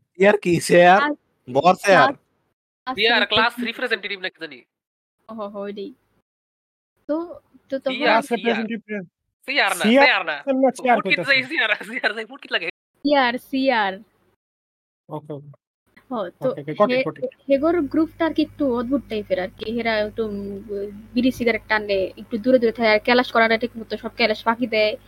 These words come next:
Speaker 2: আর হের ফ্রেন্ডের জন্য খালি প্রক্সি মারে, দুই একবার নিয়ে এটা ধরাও খাইছিল, এটা এই টাইপের আর কি।
Speaker 4: প্রক্সি,
Speaker 2: পড়াশোনা
Speaker 4: প্রক্সি কি?
Speaker 2: করে না।
Speaker 4: প্রক্সি কি?
Speaker 2: তুমি
Speaker 4: প্রক্সি
Speaker 2: না
Speaker 4: কি?
Speaker 2: আইলে তোমার নামে অ্যাটেন্ডেন্সটা দিয়ে দেওয়া হইলো, এটা হইলো প্রক্সি।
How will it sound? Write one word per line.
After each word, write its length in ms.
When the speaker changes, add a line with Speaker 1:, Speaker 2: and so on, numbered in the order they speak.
Speaker 2:
আর 380
হের 380
ফ্রেন্ডের 460
জন্য 200
খালি 420
প্রক্সি 240
মারে, 300
দুই 140
একবার 240
নিয়ে 200
এটা 140
ধরাও 300
খাইছিল, 440
এটা 260
এই 120
টাইপের 260
আর 40
কি। 20
Speaker 4:
প্রক্সি, 240
Speaker 2:
পড়াশোনা 180
Speaker 4:
প্রক্সি 260
কি? 60
Speaker 2:
করে 120
না। 80
Speaker 4:
প্রক্সি 300
কি? 180
Speaker 2:
তুমি 600
Speaker 4:
প্রক্সি 300
Speaker 2:
না 80
Speaker 4:
কি? 180
Speaker 2:
আইলে 260
তোমার 280
নামে 280
অ্যাটেন্ডেন্সটা 440
দিয়ে 200
দেওয়া 180
হইলো, 160
এটা 160
হইলো 200
প্রক্সি। 320